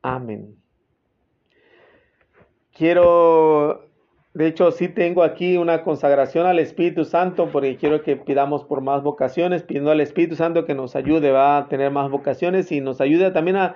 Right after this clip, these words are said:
seguir valorando nuestra propia vocación.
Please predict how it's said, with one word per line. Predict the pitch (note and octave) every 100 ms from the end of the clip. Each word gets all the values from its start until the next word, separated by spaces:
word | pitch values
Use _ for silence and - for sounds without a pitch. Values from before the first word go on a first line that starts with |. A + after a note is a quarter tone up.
| - _
seguir | E3 D#3+ G#3+
valorando | G#3 F#3 F#3 G3+ G3
nuestra | E3 - C#3
propia | A2 - F#3
vocación. | D#3 D3 B2 - B2+ B2+